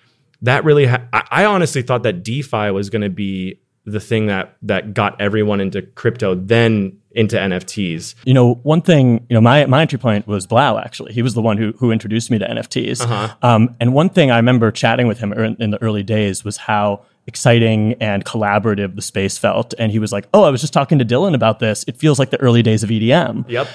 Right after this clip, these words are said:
Speaker 2: And, uh, and I was like, "That's exactly how it feels. Everybody's working with each other. It's like people are making weird things and it's all coming together." And it's like, I'd love to hear kind of your thoughts on that and what, what kind of parallels we see in the space.
Speaker 1: It's a great point because it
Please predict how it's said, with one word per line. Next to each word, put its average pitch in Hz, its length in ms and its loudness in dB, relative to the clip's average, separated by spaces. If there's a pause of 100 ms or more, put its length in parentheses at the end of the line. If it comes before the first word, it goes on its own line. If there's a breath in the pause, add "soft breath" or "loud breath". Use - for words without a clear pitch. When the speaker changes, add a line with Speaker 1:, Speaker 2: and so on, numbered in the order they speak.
(120)
Speaker 2:
And, 131 360 4 (140)
uh, 127 220 2
and 131 80 0
I 123 40 2
was 135 80 2
like, 131 260 -2
"That's 143 180 -6
exactly 156 400 -2
how 131 160 2
it - 80 -6
feels. 117 280 0
Everybody's 127 300 2
working 123 260 -2
with 123 120 -2
each 117 160 0
other. 127 420 6
It's 120 160 0
like 120 220 0 (180 soft breath)
people - 180 -8
are 135 60 0
making 120 320 0
weird 117 260 0
things 135 460 4
and 117 100 4
it's 110 120 0
all 127 120 4
coming 123 220 -2
together." 127 540 2
And 113 100 -2
it's 110 140 -6
like, 117 180 0 (320 loud breath)
I'd 127 80 0
love 165 140 2
to 180 60 2
hear 160 180 2
kind 139 180 2
of 131 60 2
your 123 80 2
thoughts 123 280 2
on 117 120 2
that 107 240 -2
and 120 80 0
what, 113 180 2
what 120 140 0
kind 123 100 2
of 104 80 -2
parallels 110 280 0
we 110 60 -6
see 123 120 -4
in 117 40 -2
the 107 60 -4
space. 117 380 -4
Speaker 1:
It's - 100 -8
a 123 40 -2
great 107 340 0
point 107 240 2
because 107 300 -2
it 117 180 0